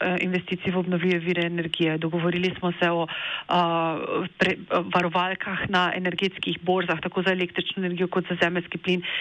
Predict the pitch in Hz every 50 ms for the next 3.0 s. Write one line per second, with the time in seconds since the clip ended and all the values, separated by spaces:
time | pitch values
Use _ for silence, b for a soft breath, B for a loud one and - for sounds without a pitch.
0 | - - - - - 185 185 185 185 - - 214 196 156 190 180 170 170 165 160
1 | 160 - 175 160 156 - 175 180 175 175 - 185 175 170 170 165 175 180 185 185
2 | 170 160 - 160 160 165 185 180 - 175 165 160 156 - - 175 170 165 156